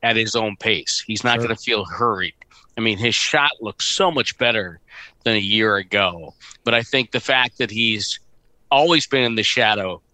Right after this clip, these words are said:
Speaker 1: of his dad, but he's embraced that. You know, he went to Oregon State. He knew it was a big deal to go there, but he excelled there. Pac-twelve Defensive Player of the Year, All-League player.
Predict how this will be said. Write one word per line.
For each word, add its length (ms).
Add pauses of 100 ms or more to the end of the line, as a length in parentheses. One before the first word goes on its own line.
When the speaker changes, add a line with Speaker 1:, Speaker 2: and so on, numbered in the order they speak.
(120)
Speaker 1:
of 140
his 180
dad, 320
but 80
he's 140
embraced 500
that. 240
You 120
know, 60
he 160
went 400
to 100
Oregon 520
State. 400
He 180
knew 300
it 40
was 180
a 60
big 300
deal 220
to 100
go 260
there, 340 (360)
but 200
he 340 (100)
excelled 640
there. 320
Pac-twelve 720
Defensive 480
Player 340
of 80
the 60
Year, 280
All-League 580
player. 400